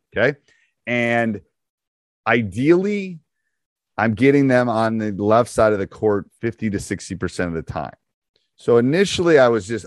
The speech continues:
I was always kind of trying to get it onto the left gutter and wasn't worried about the right side. However, the other forty percent of the time, there were different rotations, there were different things. So what we decided is, as long as we're working on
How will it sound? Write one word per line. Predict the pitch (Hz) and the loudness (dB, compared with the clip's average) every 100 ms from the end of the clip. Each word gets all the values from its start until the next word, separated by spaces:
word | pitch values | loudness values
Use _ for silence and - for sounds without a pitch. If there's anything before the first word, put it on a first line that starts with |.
| 107 | -2
I | |
was | 107 98 | 0 -2
always | - 117 123 117 | 0 2 4 2
kind | - 117 | 0 -4
of | 101 | -4
trying | - 107 110 113 | -6 -2 -2 -2
to | |
get | 92 107 | -2 -2
it | 101 | 0
onto | 98 92 - | -4 -6 -6
the | 92 | -4
left | 87 92 98 - | 0 0 0 0
gutter | 92 95 95 | 0 0 -2
and | 87 | -4
wasn't | 92 90 82 | -4 -4 -6
worried | 90 90 | -2 -2
about | 82 82 | -2 -6
the | 80 | -6
right | 76 82 85 | -8 -6 -8
side. | - 78 67 - - | -8 -8 -8 -12 -6
However, | 107 113 135 147 98 101 117 _ _ _ _ _ _ _ _ _ _ - | 0 4 4 4 0 -4 -6 _ _ _ _ _ _ _ _ _ _ 0
the | 117 | 4
other | 147 165 | 6 4
forty | - - 135 160 | 2 -4 2 2
percent | 165 - - 113 101 | 2 -2 -2 -4 -4
of | 92 | -6
the | - | -6
time, | 92 92 98 | -4 -4 -6
there | 95 98 | -4 -4
were | 92 | -2
different | 90 - 85 | -6 -6 -10
rotations, | 82 80 - 151 147 151 135 | -12 -12 -4 -2 -2 -4 -4
there | 101 | -2
were | 92 | -2
different | 76 98 - 87 _ | -2 -4 -4 -10 _
things. | 95 82 - - | -8 -8 -10 -8
So | 104 101 | 0 2
what | 98 107 | 4 2
we | 117 147 | 4 2
decided | 160 - 113 101 98 | 2 2 0 2 -2
is, | 98 95 90 _ - | -4 -4 -8 _ -6
as | 101 92 | -6 -4
long | 104 123 160 175 | 0 2 2 2
as | 147 120 | 0 4
we're | 135 | 4
working | 135 117 127 135 - 120 - | 4 4 4 4 2 -6 -6
on | 98 107 104 101 98 90 | -4 0 0 0 -2 -8